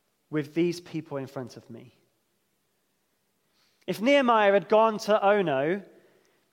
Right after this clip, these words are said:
it would have really been an admission of guilt almost. Rather than defending himself, he entrusted himself to the God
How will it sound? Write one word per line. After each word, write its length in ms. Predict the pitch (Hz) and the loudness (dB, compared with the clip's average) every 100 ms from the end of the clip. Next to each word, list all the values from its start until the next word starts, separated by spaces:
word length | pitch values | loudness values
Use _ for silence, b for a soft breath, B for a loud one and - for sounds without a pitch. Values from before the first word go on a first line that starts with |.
| - | -12
it 80 | 208 | -4
would 140 | 220 | -2
have 140 | 202 208 | 0 2
really 240 | 269 208 | 2 2
been 200 | 185 180 | 0 0
an 100 | 180 | -2
admission 420 | 180 185 180 190 | -2 -4 -4 -4
of 140 | 185 185 | -4 0
guilt 320 | 233 254 - | 0 0 -2
almost. 600 | 147 131 120 - - - _ _ _ _ _ _ _ _ _ | -4 -4 -12 -18 -20 -20 _ _ _ _ _ _ _ _ _
Rather 360 | 151 202 277 277 | 0 2 4 2
than 180 | 269 220 | 0 0
defending 600 | 233 - 240 254 233 190 | -6 -2 -2 0 -2 -4
himself, 840 | 160 - 156 123 165 - - _ _ _ _ _ | -4 -4 -4 -4 -8 -12 -20 _ _ _ _ _
he 120 | 190 | -6
entrusted 520 | 185 - 220 - 190 | -6 -4 -4 -4 -8
himself 440 | 160 147 156 147 - | -8 -6 -2 -2 -4
to 100 | 143 | -12
the 100 | 135 | -4
God 480 | 165 147 131 127 | 0 0 0 -6